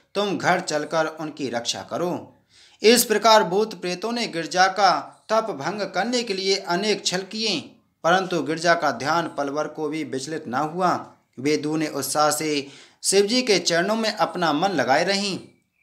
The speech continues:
तब गिरजा के तेज से भयभीत होकर बहुत से भूत प्रेत भाग गए। जो बचे,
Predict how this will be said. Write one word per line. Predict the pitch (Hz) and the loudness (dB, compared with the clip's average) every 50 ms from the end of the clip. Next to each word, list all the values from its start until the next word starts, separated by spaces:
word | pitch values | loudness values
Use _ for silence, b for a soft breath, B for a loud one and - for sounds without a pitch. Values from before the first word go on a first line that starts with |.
| - | 2
तब | 170 190 185 160 | 2 2 2 2
गिरजा | 165 160 147 170 180 185 | -2 -2 2 4 4 4
के | 180 180 175 156 | 4 2 -4 -6
तेज | - - 156 175 190 196 180 | -6 -6 -4 -2 0 0 -2
से | - - 165 147 | -2 -4 -6 -6
भयभीत | 123 135 143 151 156 190 208 202 202 | -6 -6 -6 -4 -4 -4 -6 -6 -4
होकर | 147 147 147 - 165 160 151 | -6 -6 -2 0 0 0 2
बहुत | 135 143 151 170 180 175 - | 2 0 0 0 -2 -2 -4
से | 170 156 135 | -4 -4 -4
भूत | 123 135 165 180 180 - 135 - | -2 -2 -2 -2 -4 -4 -6 -6
प्रेत | 156 156 160 151 - | -4 -2 -2 -4 -4
भाग | 104 98 113 123 147 143 | -6 -6 -4 -4 -4 -4
गए। | 156 156 160 156 | -2 -2 -2 -2
जो | 139 135 156 156 139 | -2 -2 -2 -2 0
बचे, | 120 147 147 147 165 165 165 156 139 B | 0 -2 -2 -2 0 0 0 0 -2 B